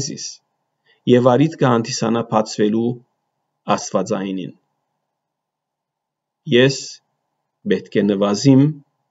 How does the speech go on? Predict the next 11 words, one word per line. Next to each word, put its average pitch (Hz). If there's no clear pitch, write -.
որ 107
ինքը 156
աճի։ 92
Ես 110
պետք 135
է 104
թադարգվիմ, 110
որպեսզի 107
ինքը 127
լեցնե 110
զիս։ -